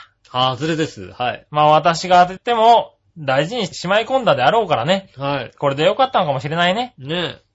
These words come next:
Speaker 2: 当選した新潟のヘナチョコヨッピーさん、おめでとうございます。
Speaker 1: おめでとうございます。
Speaker 2: あー、
Speaker 1: いや、
Speaker 2: なんか。
Speaker 1: いい、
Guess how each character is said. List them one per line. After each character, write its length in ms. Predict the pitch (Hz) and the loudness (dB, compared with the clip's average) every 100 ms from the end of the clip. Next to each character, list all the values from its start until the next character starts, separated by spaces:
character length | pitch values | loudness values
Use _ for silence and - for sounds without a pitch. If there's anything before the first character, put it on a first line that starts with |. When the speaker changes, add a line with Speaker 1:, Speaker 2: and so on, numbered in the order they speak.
| - | -8
Speaker 2:
当 160 | 143 | -6
選 240 | 143 160 156 | -4 -4 -2
し 40 | |
た 420 | 180 175 180 - - | 2 2 2 -4 -10
新 120 | 165 | -2
潟 200 | 180 185 | 0 2
の 100 | 185 | 0
ヘ 60 | 185 | 0
ナ 120 | 196 | -2
チ 80 | 214 | -4
ョ 20 | |
コ 80 | 226 | -4
ヨ 120 | 240 | -4
ッ 0 | |
ピ 120 | 240 | -4
ー 40 | 202 | 0
さ 80 | |
ん、 100 | 185 | 2
お 20 | 185 | 2
め 100 | 233 | 0
で 40 | |
と 80 | 254 | -2
う 40 | |
ご 40 | 254 | 0
ざ 140 | 269 | 0
い 40 | |
ま 220 | 277 294 294 | 2 2 2
す。 200 | 294 127 | -2 -14
Speaker 1:
お 20 | |
め 60 | |
で 20 | 123 | -12
と 60 | |
う 20 | |
ご 60 | 131 | -6
ざ 80 | 151 | -4
い 40 | |
ま 160 | 165 165 | -4 -4
す。 180 | - 113 | -6 -4
Speaker 2:
あ 40 | |
ー、 20 | |
Speaker 1:
い 340 | 117 123 123 120 | 0 2 4 4
や、 40 | |
Speaker 2:
な 120 | 123 | 2
ん 20 | 123 | 2
か。 200 | 120 123 - _ | 0 -4 -12 _
Speaker 1:
い 40 | 139 | -10
い、 600 | 135 131 127 120 120 | -6 -6 -6 -8 -12